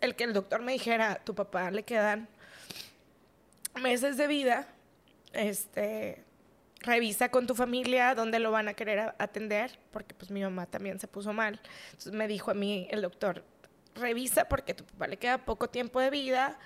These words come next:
no tiene seguro de gastos médicos aquí en México. Este, lo mejor es que para que no gasten tanto, lo van a atender muy bien, pues, se lo lleven al seguro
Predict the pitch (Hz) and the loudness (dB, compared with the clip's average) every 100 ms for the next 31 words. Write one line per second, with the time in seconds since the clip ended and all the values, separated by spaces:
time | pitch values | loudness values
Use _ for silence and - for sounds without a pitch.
0 | - - - 185 202 226 190 180 208 214 | -20 -20 -12 -4 -2 0 0 0 0 0
1 | 233 226 220 214 240 233 226 233 190 - | 0 -2 -6 -8 -4 -4 -4 -6 -8 -8
2 | 190 196 220 220 226 - - 233 302 - | -6 -2 0 -2 -4 -8 -4 -4 -6 -16
3 | - _ _ _ _ - - 196 190 - | -20 _ _ _ _ -20 -6 -6 -6 -10
4 | - 226 202 76 - - _ _ _ _ | -10 -4 -2 -2 -6 -12 _ _ _ _
5 | _ - _ - 233 226 226 233 202 196 | _ -20 _ -14 0 2 2 2 2 0
6 | - 233 208 - - _ _ _ - 220 | -2 -2 -2 -6 -20 _ _ _ -4 -2
7 | 208 208 202 214 226 240 240 240 - 254 | -2 -4 -4 -2 0 0 0 0 -2 -4
8 | 262 262 254 - 247 247 - - - - | 2 0 0 -4 -4 -4 -10 -20 -12 -2
9 | 220 214 220 254 247 247 247 247 262 269 | 2 2 2 2 0 0 -2 0 0 -2
10 | 220 233 214 202 185 185 190 233 220 220 | -6 -6 -4 -4 -2 -4 -6 -4 -4 -4
11 | 226 | -6